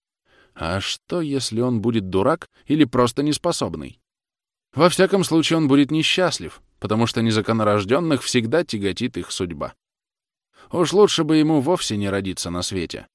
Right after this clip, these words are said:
Бедное дитя. Шептал про себя Фредерик,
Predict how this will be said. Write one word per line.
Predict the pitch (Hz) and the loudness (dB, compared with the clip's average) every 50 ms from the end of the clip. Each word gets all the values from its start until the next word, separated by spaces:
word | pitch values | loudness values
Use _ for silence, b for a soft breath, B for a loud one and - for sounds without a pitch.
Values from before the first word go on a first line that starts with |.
| _ _ _ _ _ _ _ | _ _ _ _ _ _ _
Бедное | 101 95 90 95 - - 92 87 82 80 80 | -8 -6 -4 -4 -6 -6 -6 -8 -6 -6 -6
дитя. | 78 82 80 - 69 64 60 - _ _ _ _ _ _ _ _ _ _ _ _ _ _ _ _ _ _ _ _ _ _ b b b b b | -6 -8 -8 -8 -10 -12 -12 -16 _ _ _ _ _ _ _ _ _ _ _ _ _ _ _ _ _ _ _ _ _ _ b b b b b
Шептал | b - - 85 - - 85 82 80 | b -8 -6 -6 -2 -2 -2 -2 0
про | - 82 80 | -2 -4 -4
себя | - 80 78 80 78 | -6 -6 -6 -6 -6
Фредерик, | - - 80 73 85 87 131 - - - | -6 -8 -8 -6 -4 -4 -4 -4 -6 -12